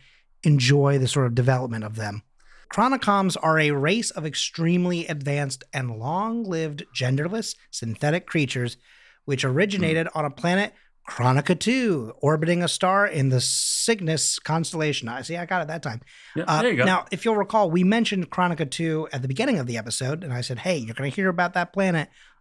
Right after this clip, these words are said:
Speaker 1: a lot." Oh, no, I think I said that last episode. Doesn't matter. Time is a construct.
Speaker 2: What is time?
Speaker 1: Yeah,
Speaker 2: Yeah,
Speaker 1: what is
Speaker 2: exactly.
Speaker 1: time?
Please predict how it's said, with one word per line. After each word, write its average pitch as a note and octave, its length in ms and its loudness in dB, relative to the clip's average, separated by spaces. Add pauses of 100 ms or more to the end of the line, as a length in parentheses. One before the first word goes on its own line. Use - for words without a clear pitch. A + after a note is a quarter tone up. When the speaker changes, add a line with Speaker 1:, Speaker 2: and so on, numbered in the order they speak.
(140)
Speaker 1:
a A2 160 -4
lot." C3 440 0 (220)
Oh, A3+ 60 0
no, F3+ 160 4
I B2+ 100 0
think F3 140 2
I D#3+ 40 2
said D3 160 0
that C3+ 120 -4
last C3+ 260 0
episode. A2+ 380 -6
Doesn't C#3 220 2
matter. A2+ 240 0 (500)
Time G3+ 240 4
is D#3 80 4
a D3 80 2
construct. C3 580 0
Speaker 2:
What C#3 120 2
is B2 120 0
time? F#2+ 360 0
Speaker 1:
Yeah, F3+ 100 2
Speaker 2:
Yeah, F3+ 60 4
Speaker 1:
what G#3+ 100 4
is F3 80 4
Speaker 2:
exactly. A#2+ 300 2
Speaker 1:
time? - 20 -18